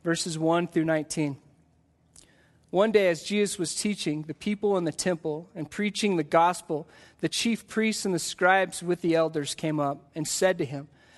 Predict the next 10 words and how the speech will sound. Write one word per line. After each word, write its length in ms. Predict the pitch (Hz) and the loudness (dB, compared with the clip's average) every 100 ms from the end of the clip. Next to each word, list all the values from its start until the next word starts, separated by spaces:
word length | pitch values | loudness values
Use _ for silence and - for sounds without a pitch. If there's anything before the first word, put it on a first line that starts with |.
| _ - | _ -4
"Tell 220 | 196 208 | 2 4
us, 120 | 208 | 4
by 140 | - 185 | 4 4
what 220 | 185 214 | 4 2
authority 580 | 190 208 208 220 202 175 - - | 2 2 4 2 0 -8 -12 -10
do 100 | 175 | -2
you 140 | 202 185 | 0 0
do 240 | 190 220 | 0 0
these 240 | 196 165 | 0 -4
things? 540 | - 151 135 139 - | -2 -2 -2 -8 -18